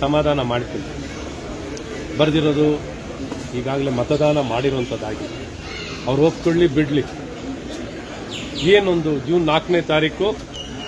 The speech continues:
ಮತ ಎಣಿಕೆ ಪ್ರಾರಂಭ ಆಗಿದ ಸಂದರ್ಭದಿಂದಲೂ ಇಡೀ ದೇಶ ಉದ್ದಾಗಲದಲ್ಲಿ ಇವತ್ತು ನಾನೂರು ಗು-, ಗುರಿಯನ್ನ ತಲುಪುವಂಥ ಭರವಸೆ, ವಿಶ್ವಾಸ ನಮ್ಮ ಎನ್ ಡಿ ಎಗಿದೆ. ಹಾಗಾಗಿ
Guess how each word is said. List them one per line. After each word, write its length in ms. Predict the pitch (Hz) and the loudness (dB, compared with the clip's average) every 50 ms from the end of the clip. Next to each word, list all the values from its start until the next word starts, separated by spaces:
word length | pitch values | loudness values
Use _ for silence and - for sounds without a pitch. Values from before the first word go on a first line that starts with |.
| - - - - - - - - - - - - - - - - - - - - - - - 139 | -10 -12 -12 -12 -12 -12 -12 -12 -12 -12 -12 -12 -12 -12 -12 -12 -12 -12 -12 -12 -8 2 4 6
ಮತ 120 | 170 165 | 8 8
ಎಣಿಕೆ 480 | 202 196 185 190 196 202 196 - 196 180 - 156 | 10 10 10 8 8 6 4 4 2 2 4 4
ಪ್ರಾರಂಭ 320 | 165 180 180 190 185 185 175 170 | 4 6 6 6 6 6 6 6
ಆಗಿದ 240 | 175 170 180 160 170 160 147 139 - - - - - - - - - - - - - - - - - - - - - - - - - - - - - - - - | 4 4 2 2 2 2 2 0 -2 -6 -12 -14 -12 -12 -10 -10 -10 -10 -12 -12 -12 -10 -10 -10 -10 -8 -8 -8 -8 -8 -8 -8 -6 -6 -6 -6 -6 -2 2 2
ಸಂದರ್ಭದಿಂದಲೂ 760 | 175 185 185 196 190 175 165 180 180 175 175 175 185 185 175 160 156 - - - - - - - - - - - - 175 | 4 6 6 6 6 6 6 4 4 6 4 4 4 4 4 2 0 -4 -6 -8 -8 -8 -8 -8 -8 -8 -8 -6 -2 2
ಇಡೀ 140 | 175 220 202 160 190 | 4 4 6 8 8
ದೇಶ 160 | 196 180 180 185 170 170 | 8 8 6 4 2 2
ಉದ್ದಾಗಲದಲ್ಲಿ 680 | 170 151 165 156 165 160 160 156 143 156 165 175 208 240 254 277 - - - - - - - - - - - - - - - 135 | 2 4 4 4 4 2 2 0 0 0 0 0 -2 -2 -4 -6 -8 -8 -8 -8 -8 -8 -8 -8 -8 -8 -10 -8 -6 -4 0 0
ಇವತ್ತು 200 | 143 147 147 147 143 143 | 0 2 2 4 6 8
ನಾನೂರು 400 | 151 180 202 214 214 208 202 185 170 139 | 8 8 8 10 8 8 8 6 4 2
ಗು-, 120 | 151 147 123 123 | 0 -2 0 2
ಗುರಿಯನ್ನ 360 | 151 180 190 185 175 170 170 156 - | 2 6 6 6 6 6 4 2 2
ತಲುಪುವಂಥ 440 | 160 165 175 - - 170 165 160 - 156 143 120 | 0 0 0 0 0 0 0 0 0 0 2 4
ಭರವಸೆ, 380 | 143 160 190 214 - - 220 220 180 180 | 4 6 6 6 6 6 4 2 2 2
ವಿಶ್ವಾಸ 360 | - - 175 170 156 131 160 156 143 131 117 - - - - - - - - - - | 2 2 2 2 2 2 0 0 0 -2 -4 -6 -8 -8 -8 -8 -8 -8 -8 -6 -2
ನಮ್ಮ 140 | 127 127 123 123 120 120 135 | -2 0 0 0 0 2 2
ಎನ್ 100 | 151 170 | 4 6
ಡಿ 60 | 180 185 180 | 6 6 8
ಎಗಿದೆ. 280 | 165 156 170 160 190 214 220 - - - - - - - - - - - - - - - - - | 8 6 4 2 2 0 -2 -6 -8 -10 -8 -8 -8 -8 -8 -8 -8 -8 -8 -8 -8 -4 0 0
ಹಾಗಾಗಿ 400 | 160 170 180 180 180 160 180 | 2 4 4 4 4 6 6